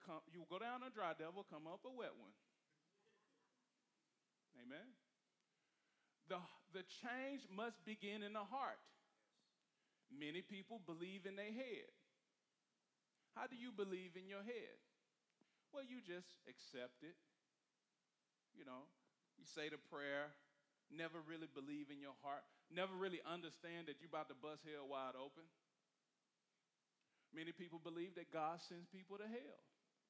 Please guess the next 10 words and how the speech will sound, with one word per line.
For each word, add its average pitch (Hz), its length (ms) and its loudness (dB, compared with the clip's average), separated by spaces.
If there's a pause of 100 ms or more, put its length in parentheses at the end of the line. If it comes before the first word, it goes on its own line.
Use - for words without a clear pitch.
(140)
I, 143 440 2
I - 20 4
don't 165 200 0
believe 233 360 -6
that. - 200 -8 (1500)
I 196 80 8
believe 208 240 2 (240)
hell 220 320 4
was 185 160 0
a 151 60 -6